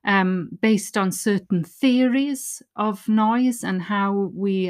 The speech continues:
are disrupted by noise. There are about five, um,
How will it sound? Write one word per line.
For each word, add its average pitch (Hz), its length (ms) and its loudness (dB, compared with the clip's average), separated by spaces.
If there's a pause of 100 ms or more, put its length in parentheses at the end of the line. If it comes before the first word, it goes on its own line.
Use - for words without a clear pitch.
are 185 220 0
disrupted 208 720 -4
by 202 180 0
noise. 247 600 -2 (420)
There 220 200 4
are 208 360 6
about 196 380 0 (160)
five, 233 680 4 (280)
um, 180 420 -2